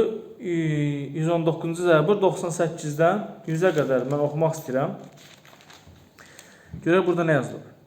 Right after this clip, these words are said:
Əmirlərim məni düşmənlərimdən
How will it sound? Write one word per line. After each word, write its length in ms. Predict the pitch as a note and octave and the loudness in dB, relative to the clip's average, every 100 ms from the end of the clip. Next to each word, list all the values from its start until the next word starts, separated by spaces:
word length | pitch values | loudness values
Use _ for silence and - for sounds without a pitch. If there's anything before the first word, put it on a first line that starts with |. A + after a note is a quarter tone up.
| _ _ _ _ _ _ _ _ _ _ _ - _ _ - | _ _ _ _ _ _ _ _ _ _ _ -20 _ _ 2
Əmirlərim 600 | F3 F#3+ F3+ F#3+ A3+ A3+ | 4 6 8 10 10 8
məni 220 | G3 G3 F3 | 6 4 2
düşmənlərimdən 1000 | E3+ - F3+ F3 E3+ E3 E3 E3+ G3+ | -2 2 2 6 8 8 4 6 6